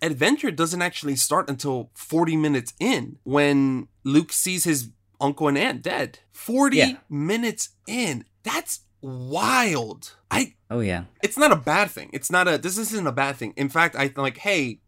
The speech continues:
Speaker 1: like, the pace is good. It's just a lot slower than I remember it being. You, do you know what I mean?
Speaker 2: Yeah, 'cause I, I think we've both watched this movie a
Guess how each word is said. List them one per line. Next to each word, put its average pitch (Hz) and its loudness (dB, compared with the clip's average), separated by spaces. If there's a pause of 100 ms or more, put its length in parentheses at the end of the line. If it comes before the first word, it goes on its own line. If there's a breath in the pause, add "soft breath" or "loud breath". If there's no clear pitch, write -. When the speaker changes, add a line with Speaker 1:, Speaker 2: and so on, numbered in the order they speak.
(340)
Speaker 1:
like, 127 -6
the 131 -6
pace 180 -6
is 135 -4
good. 160 0
It's 160 -2
just 208 -2
a 151 -2
lot 135 2
slower 131 0
than 123 -6
I 120 -4
remember 117 -2
it 113 -8
being. 104 -10
You, 131 -4
do 151 -8
you 147 2
know 165 0
what 185 0
I 190 -2
mean? 247 -2 (160)
Speaker 2:
Yeah, 247 4
'cause - -4
I, 147 8 (140)
I 139 4
think 165 -2 (240)
we've 123 2 (180)
both 104 0
watched 87 -2
this 90 -8
movie 87 -8 (380)
a 110 -6